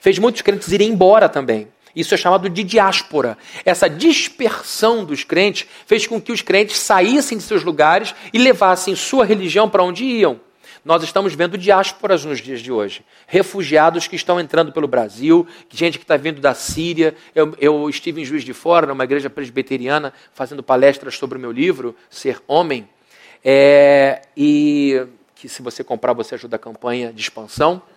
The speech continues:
Então, pode ficar à vontade para levar quinze livros hoje, se você quiser. Ah, e aí me apresentaram, foram, me levaram para jantar na casa de uma família síria que estava sendo abrigada por essa igreja presbiteriana. E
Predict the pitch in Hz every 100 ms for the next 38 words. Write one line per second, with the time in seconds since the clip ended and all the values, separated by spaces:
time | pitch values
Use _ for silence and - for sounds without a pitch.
0 | _ 120 143 - 120 - 123 120 120 123
1 | - 123 117 120 117 _ 190 196 143 139
2 | 139 117 120 127 110 123 120 110 135 160
3 | _ _ _ - - _ _ - _ 139
4 | 135 139 139 131 131 147 - _ - 151
5 | 151 165 175 190 180 185 160 165 185 165
6 | - 180 165 165 139 127 _ 143 147 139
7 | 160 175 151 143 135 147 135 147 151 135
8 | 147 147 - 147 165 170 - 180 190 147
9 | 104 - - - 143 131 147 139 135 156
10 | 156 147 143 143 135 135 131 143 123 127
11 | 131 117 127 165 175 _ _ _ _ _
12 | _ 139 139 143 143 139 139